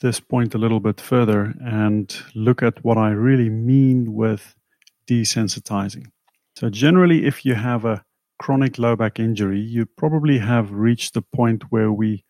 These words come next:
go into what is called neuropathic pain. And you don't have to have a big understanding of neuropathic pain, but you need to understand a little bit what is meant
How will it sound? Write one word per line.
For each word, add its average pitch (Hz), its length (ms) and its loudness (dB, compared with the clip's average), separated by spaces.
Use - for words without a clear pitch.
go 123 240 6
into 127 400 0
what 117 140 0
is 107 100 -4
called 113 320 -2
neuropathic 110 760 -2
pain. 101 340 -2
And 110 400 2
you 131 160 4
don't 180 100 4
have 160 220 4
to 135 100 -2
have 123 160 0
a 117 140 0
big 120 180 2
understanding 120 640 2
of 107 140 0
neuropathic 107 600 -2
pain, 110 200 0
but 101 160 -4
you 131 60 0
need 156 160 4
to 135 100 4
understand 123 500 0
a - 20 0
little 110 220 0
bit 107 220 -2
what 113 120 0
is 98 120 -2
meant 113 580 0